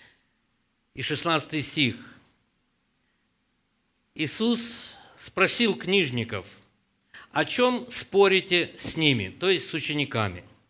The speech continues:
Обратите внимание, Иисус не спрашивает учеников: «О чем вы спорите с,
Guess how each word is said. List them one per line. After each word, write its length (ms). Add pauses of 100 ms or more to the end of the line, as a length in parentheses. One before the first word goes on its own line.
(640)
Обратите 480
внимание, 580
Иисус 300
не 100
спрашивает 600
учеников: 640 (880)
«О 100
чем 300
вы 100
спорите 540
с, 260